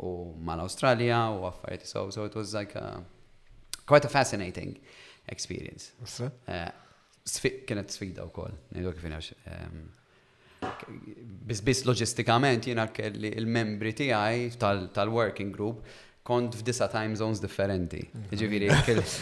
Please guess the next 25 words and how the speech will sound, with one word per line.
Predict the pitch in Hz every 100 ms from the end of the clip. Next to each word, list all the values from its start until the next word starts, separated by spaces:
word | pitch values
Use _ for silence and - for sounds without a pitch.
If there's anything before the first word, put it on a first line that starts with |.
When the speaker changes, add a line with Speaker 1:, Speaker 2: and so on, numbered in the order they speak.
| 117
Speaker 1:
biex | 143 -
jikkoordina | 151 - 160 156 151 175 143
biss, | 156 147 131
biss. | 135 131 - - - - - 135 123 - -
Min | 185 185
għadu | 151 156
jqum, | 151 131
min | 127 165
qiegħed | 160 220 214
fis-sodda, | 202 190 165 160 185 180 185 - 202 190 -
eh, | - 160 165 165 165
u | 151
qed | 165 170
nipprovaw | 190 - 156 165 175
nipprogrammaw, | 190 185 196 135 127 127 135 156 165 160 143 139 135
eh, | 135 131 131 - - -
kontenut | 196 170 135 143 170 160 - - - 117 - - 117
ta' | 123 120 123
konverzazzjonijiet | - 147 135 123 131 - 151 170
kulturali | - 113 107 110 139 143 143 160
li | 147
huma | 139 143 147
relevanti | 127 110 120 120 113
għal, | 117 107 98
għad-dinja. | - 104 101 90 80